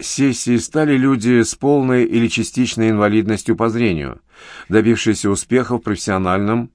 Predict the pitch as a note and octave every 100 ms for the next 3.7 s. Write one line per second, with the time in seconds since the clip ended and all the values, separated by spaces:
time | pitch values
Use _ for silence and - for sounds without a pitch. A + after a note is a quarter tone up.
0 | _ - G2 F2 - F#2+ E2+ G2 - C#2+
1 | A1 _ _ _ _ _ _ - - -
2 | - - C3+ D#3+ E3+ D#3 C#3 - A2+ C#3
3 | D#3 B2+ F#2 D#2+ E2+ D2 A1+